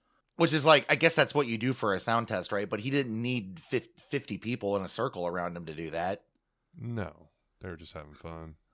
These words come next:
Speaker 1: Yeah, and they were, like, they were, like, taking pictures and stuff, and Ronnie was like, "Yeah, you gotta pay to get behind the scenes with Pauly," which I bet Pauly did pay or cha-, charge Ronnie, uh, to hang out with him. He's like, "Hey, I d-,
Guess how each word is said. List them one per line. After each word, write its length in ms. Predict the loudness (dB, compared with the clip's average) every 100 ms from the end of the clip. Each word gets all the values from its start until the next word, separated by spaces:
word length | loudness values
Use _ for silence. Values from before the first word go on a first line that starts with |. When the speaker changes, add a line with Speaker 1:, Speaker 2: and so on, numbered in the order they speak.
| _ _
Speaker 1:
Yeah, 320 | -2 2 2
and 140 | 0 4
they 60 |
were, 80 | 8
like, 300 | 8 8 4 2
they 120 | 4
were, 80 | 6
like, 160 | 4
taking 280 | 4 0 0
pictures 360 | -2 -2 -2 -4
and 80 |
stuff, 200 | 0 0
and 80 | 2
Ronnie 160 | 0 2
was 80 | 0
like, 140 | 0
"Yeah, 80 | 0
you 120 | 2
gotta 160 | 2 2
pay 240 | 0 -4
to 80 | -4 -8 -10
get 160 | -8 -6
behind 260 | -6 -6
the 60 | -6
scenes 260 | -8 -8
with 140 | -10 -8
Pauly," 500 | -2 -2 -2 -10 -16 _ _ _ _ _ _ _ _ _ _ _ _
which 140 | 0
I 80 | 0
bet 360 | 2 0 -2 -2
Pauly 300 | 2 2 0
did 180 | -8
pay 440 | -6 -4 -2 -6 -6
or 140 | -8
cha-, 240 | -6 -4 -4
charge 360 | -4 -6 -4
Ronnie, 540 | -4 -2 -2 -6 -10 -16 _ _ _ _ _ _
uh, 800 | -6 -4 -4 -6 -8 -8 -8 -10 -14
to 100 | -12
hang 220 | -8 -6 -6
out 160 | -6
with 120 | -10
him. 100 | -14
He's 120 | -14 -14
like, 100 | -8
"Hey, 180 | -6
I 40 |
d-, 60 | -6